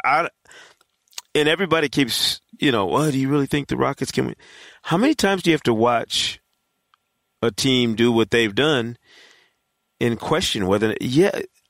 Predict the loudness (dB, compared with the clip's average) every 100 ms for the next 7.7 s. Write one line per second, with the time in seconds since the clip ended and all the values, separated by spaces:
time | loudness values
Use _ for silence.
0 | _ -2 -2 0 -2 2 2 4 2 0
1 | -2 -2 -2 -2 -4 -4 -6 -8 -14 -20
2 | _ _ _ _ _ _ -2 0 0 0
3 | 0 0 0 2 2 2 0 0 -2 -2
4 | -4 -2 -2 -4 -4 -4 -2 -2 _ _
5 | -20 -20 -20 _ -2 0 2 2 0 -4
6 | -4 0 0 0 2 2 2 0 0 0
7 | -2 -2 0 0 -2 -6